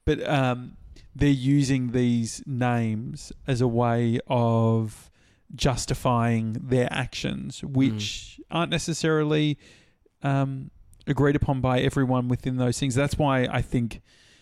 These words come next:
Speaker 1: you know, people are moving away from calling themselves cer-,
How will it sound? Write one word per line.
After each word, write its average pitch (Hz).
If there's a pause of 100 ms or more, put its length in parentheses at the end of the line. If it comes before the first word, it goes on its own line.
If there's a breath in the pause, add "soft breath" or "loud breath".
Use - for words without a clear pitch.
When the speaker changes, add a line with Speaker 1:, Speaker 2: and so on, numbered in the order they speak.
(220 soft breath)
Speaker 1:
you 165
know, 131
people 151
are 143
moving 139
away 135
from 139
calling 175
themselves -
cer-, -